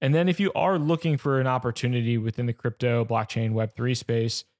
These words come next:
feel free to reach out to our team. We are still, like I said, we're still hiring for a number of clients across the industry. There are still companies, whether it's crypto or non-crypto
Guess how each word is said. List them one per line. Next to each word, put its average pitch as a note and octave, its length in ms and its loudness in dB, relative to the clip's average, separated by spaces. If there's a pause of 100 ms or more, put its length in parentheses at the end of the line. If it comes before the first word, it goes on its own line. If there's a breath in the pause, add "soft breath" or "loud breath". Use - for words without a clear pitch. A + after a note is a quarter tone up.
(160)
feel F3 160 2
free E3+ 260 0
to D#3 120 0
reach B2 300 0
out A2 220 0
to A#2 120 -2
our G#2+ 120 0
team. G#2 360 -2
We C3 140 2
are C3+ 160 0
still, C3+ 320 -2
like C3 160 -2
I A#2 60 0
said, - 260 -4 (340)
we're A#2+ 100 -2
still C#3+ 340 2
hiring B2+ 580 2 (320)
for A#2+ 320 2
a B2 100 0
number C3+ 460 2
of A#2+ 120 -2
clients A#2+ 400 0
across A#2+ 300 -2
the A#2 100 -4
industry. B2 360 -2
There B2+ 280 -2
are E3 200 2
still D#3+ 340 0
companies, C3+ 560 -4
whether A#2 200 0
it's - 120 -8
crypto G#3 520 0
or C3+ 200 0
non-crypto A#2+ 880 0